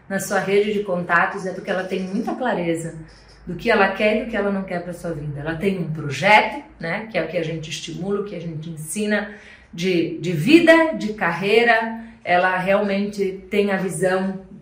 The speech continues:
do, da transformação que ela quer fazer no ambiente que ela tá inserida no negócio, né? Porque senão não tem, realmente, não tem sentido. É, é, sabe, vai falar de network, falar de network com quem quer crescer,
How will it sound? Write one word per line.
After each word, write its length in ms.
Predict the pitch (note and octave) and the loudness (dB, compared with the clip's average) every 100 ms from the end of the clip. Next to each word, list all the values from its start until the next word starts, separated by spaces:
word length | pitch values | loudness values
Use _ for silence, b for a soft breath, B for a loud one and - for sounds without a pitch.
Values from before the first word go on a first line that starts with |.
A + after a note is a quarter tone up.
| - | -16
do, 160 | D3+ E3+ | -12 -4
da 120 | F#3+ | -4
transformação 640 | F3+ G3 F#3+ F#3+ F#3 F#3 F3+ | -2 -4 -4 -4 -4 -4 -6
que 60 | |
ela 120 | F3+ F3 | -4 -6
quer 140 | F3 | -6
fazer 220 | F3 E3+ | -8 -8
no 100 | E3+ | -6
ambiente 340 | E3+ D#3+ D#3+ D#3 | -6 -6 -8 -8
que 60 | |
ela 160 | E3 D#3+ | -6 -6
tá 100 | D#3+ | -8
inserida 640 | E3 - D#3+ D3+ D3+ D3+ - | -10 -6 -6 -4 -4 -6 -12
no 160 | D#3+ D#3+ | -12 -8
negócio, 480 | D#3+ C#3+ C#3 - | -8 -6 -10 -12
né? 200 | C#3 D3+ - b b | -12 -12 -16 b b
Porque 200 | b - | b -12
senão 240 | A3+ G3 G3 | -6 -2 -2
não 280 | A#3 - - | -2 -4 4
tem, 440 | C4 B3+ B3+ - | 6 6 0 -4
realmente, 500 | F#3+ C4+ - A3+ - | -2 0 0 0 0
não 120 | F3+ | 0
tem 180 | F3 G#3+ | 2 2
sentido. 480 | F#4+ G4+ - A#3 A3+ | 6 4 4 4 8
É, 400 | F3 F3 E3 D3 - B B B | 12 12 12 4 -8 B B B
é, 220 | - - | 0 0
sabe, 280 | - G3 B3+ | 8 8 10
vai 120 | A3 | 6
falar 220 | A3 G#3+ | 8 8
de 100 | G#3+ | 8
network, 580 | A#3+ A3+ A#3 G#3+ F3+ F3 | 6 4 4 6 6 6
falar 140 | G3 G3+ | 4 4
de 100 | A3+ | 6
network 500 | A#3+ B3+ A#3+ B3 G4+ | 2 4 4 4 2
com 100 | C5 | 4
quem 180 | C#5 | 6
quer 140 | C#5+ D#5+ | 6 8
crescer, 840 | E5+ - - B4 D#5 D#5 - - | 10 8 10 12 12 8 -2 -12